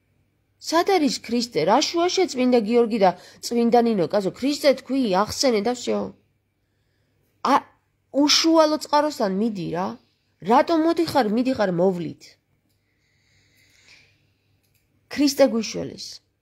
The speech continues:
ქრისტე გადაგვარჩენს და ქრისტემ აცოცხლა ყველა წმინდანი და მაგ პატრიარქსაც ქრისტე აცოცხლებს. რატომ მიდიოდა ეს ქვები, ე,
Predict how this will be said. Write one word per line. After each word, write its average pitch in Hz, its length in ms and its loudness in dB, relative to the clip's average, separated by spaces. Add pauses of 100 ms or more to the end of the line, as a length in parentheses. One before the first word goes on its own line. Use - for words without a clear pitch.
(200)
ქრისტე 208 400 -4
გადაგვარჩენს 190 760 0 (400)
და 160 100 -10
ქრისტემ 269 680 2 (160)
აცოცხლა 196 640 -2
ყველა 214 340 4
წმინდანი 190 580 -4 (600)
და 170 100 -6
მაგ 226 320 0
პატრიარქსაც 214 760 -2
ქრისტე 185 380 -10
აცოცხლებს. - 680 -12 (460)
რატომ 269 400 4
მიდიოდა 226 540 0
ეს 170 160 -2
ქვები, 180 340 -10
ე, 160 260 -8